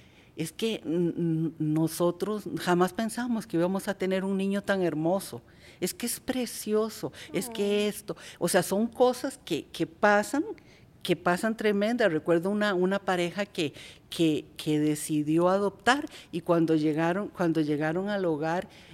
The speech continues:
Speaker 1: yo me quedé sorprendida porque cuando entró el papá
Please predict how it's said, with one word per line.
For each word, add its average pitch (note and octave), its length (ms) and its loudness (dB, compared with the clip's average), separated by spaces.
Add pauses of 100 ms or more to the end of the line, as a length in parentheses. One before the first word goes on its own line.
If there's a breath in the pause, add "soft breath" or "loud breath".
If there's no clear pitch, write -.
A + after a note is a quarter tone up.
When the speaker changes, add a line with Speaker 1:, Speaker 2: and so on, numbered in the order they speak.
Speaker 1:
yo D#3+ 280 2
me F3+ 120 4
quedé F3 300 0
sorprendida F3 840 0
porque D#3+ 340 -6
cuando D3 580 0
entró G#3 720 0 (200)
el D3+ 280 2
papá G3 400 0